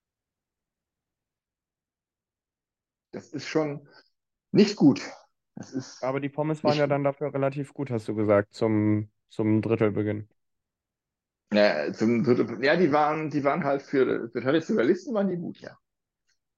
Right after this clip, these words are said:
Speaker 1: Ja,
Speaker 2: Ja,
Speaker 1: und
Speaker 2: deswegen, aber, ne, es kann
Speaker 1: das
Speaker 2: ja nicht
Speaker 1: fand ich
Speaker 2: immer
Speaker 1: schon
Speaker 2: alles perfekt
Speaker 1: echt
Speaker 2: laufen.
Speaker 1: nicht,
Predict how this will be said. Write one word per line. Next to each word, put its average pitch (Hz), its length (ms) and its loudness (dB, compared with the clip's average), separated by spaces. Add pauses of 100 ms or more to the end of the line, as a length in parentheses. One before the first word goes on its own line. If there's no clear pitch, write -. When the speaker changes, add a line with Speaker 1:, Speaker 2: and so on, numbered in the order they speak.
(3000)
Speaker 1:
Ja, - 120 -2
Speaker 2:
Ja, 127 120 2
Speaker 1:
und 139 100 -6
Speaker 2:
deswegen, 113 360 -6
aber, 113 360 4 (360)
ne, 160 320 2
es - 140 -8
kann 147 140 0
Speaker 1:
das 147 140 4
Speaker 2:
ja - 0 -
nicht 143 80 4
Speaker 1:
fand - 100 2
ich - 0 -
Speaker 2:
immer 139 120 4
Speaker 1:
schon 196 120 4
Speaker 2:
alles 185 120 -4
perfekt - 180 2
Speaker 1:
echt 160 160 -2
Speaker 2:
laufen. 147 260 4
Speaker 1:
nicht, - 240 -10